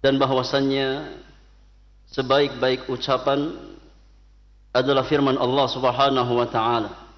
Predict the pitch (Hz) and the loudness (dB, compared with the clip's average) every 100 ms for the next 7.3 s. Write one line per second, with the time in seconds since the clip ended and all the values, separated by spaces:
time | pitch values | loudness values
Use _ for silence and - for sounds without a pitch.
0 | - - - - _ - - - - _ | -20 -20 -20 -20 _ -20 -20 -20 -20 _
1 | - - 131 127 123 151 151 135 135 135 | -12 -2 0 0 2 2 4 0 -2 -4
2 | - 156 143 143 135 - - - - - | 2 2 2 -2 -6 -14 -20 -20 -20 -20
3 | - - - _ - 127 143 139 135 165 | -20 -20 -20 _ -2 2 2 0 0 4
4 | 160 139 127 - - - - - - 127 | 4 4 -2 -8 -20 -20 -20 -10 0 0
5 | 123 165 151 135 139 139 123 - 127 127 | 2 2 2 4 4 2 0 0 0 2
6 | 127 143 127 127 127 131 139 135 127 123 | 2 2 4 2 2 2 0 0 -2 0
7 | 139 127 | -2 -2